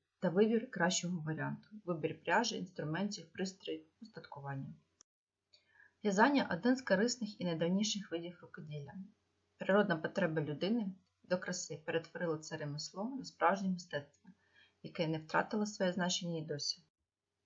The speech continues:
Точний термін історії виникнення в'язання гачком неможливо визначити. При розкопках гробниць стародавніх греків було знайдено дитячу шкарпетку, на якій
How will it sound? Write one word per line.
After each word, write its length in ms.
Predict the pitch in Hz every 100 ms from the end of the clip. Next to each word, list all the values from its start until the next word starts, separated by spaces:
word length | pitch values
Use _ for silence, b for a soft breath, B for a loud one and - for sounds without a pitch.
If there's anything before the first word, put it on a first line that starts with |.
| _ _ _ B B B B B B B B B _ _ _ _ _ _ _ _ _ _
Точний 360 | - 302 - 220
термін 380 | 220 208 196 185
історії 380 | - 196 185
виникнення 460 | 180 180 170 175 170
в'язання 520 | 180 175 214 254 240
гачком 460 | 185 190 - 185 170 -
неможливо 520 | 180 170 170 185 180
визначити. 680 | 160 147 143 - - - - _ _ _ _
При 140 | - 175
розкопках 580 | 185 - 247 - 196
гробниць 400 | 190 170 196 247
стародавніх 580 | - 180 165 165 156 165
греків 360 | 180 247 - - _ B B B B -
було 220 | 185 190
знайдено 520 | 190 208 233 214 202 b b b
дитячу 480 | 190 190 196 226 214
шкарпетку, 760 | - - 165 - 147 - 151 - _ _ -
на 100 | 170
якій 420 | 170 - 170 170